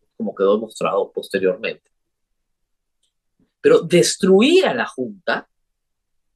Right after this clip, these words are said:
porque al pacto que nos gobierna no le conviene tener un sistema de justicia que no pueda controlar, es algo muy diferente. Así votaron ayer. Por favor, miren los nombres y los partidos.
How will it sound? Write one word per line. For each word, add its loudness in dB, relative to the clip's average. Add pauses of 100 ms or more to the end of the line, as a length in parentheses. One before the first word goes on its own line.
(220)
porque -2 (120)
al -4
pacto -6
que -8
nos -8
gobierna -2
no -4
le -10
conviene -4 (440)
tener -2
un -2
sistema -8
de -4
justicia -10
que -4
no 2
pueda 4
controlar, -4
es -10
algo -8
muy -16
diferente. -8 (1300)
Así -4
votaron 0
ayer. -2 (440)
Por -6
favor, 0
miren -2
los -2
nombres -2
y -8
los -6
partidos. -10